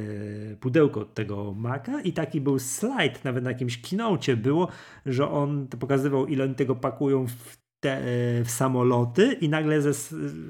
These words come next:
że, że okazuje się, żeby przewieźć tę samą liczbę, jak i,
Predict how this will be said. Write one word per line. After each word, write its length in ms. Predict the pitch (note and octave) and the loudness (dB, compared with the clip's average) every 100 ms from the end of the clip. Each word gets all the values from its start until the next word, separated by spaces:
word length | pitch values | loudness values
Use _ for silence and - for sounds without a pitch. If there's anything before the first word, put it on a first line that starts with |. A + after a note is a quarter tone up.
| C3+ B2 | -8 -6
że, 280 | B2 B2+ B2 | -4 -4 -4
że 300 | C3 C3 A#2+ - - | -4 -6 -8 -10 -2
okazuje 320 | B2 C3+ D3 | 2 4 4
się, 100 | C#3 | 2
żeby 160 | C3+ | 0
przewieźć 300 | C3 D3 C3 | 2 2 4
tę 120 | - D#3 | 2 0
samą 360 | D#3 C#3+ C3+ | 0 2 4
liczbę, 440 | C3 D3+ C3+ B2 C3 | 4 2 0 0 2
jak 180 | |
i, 40 | C#3 | 0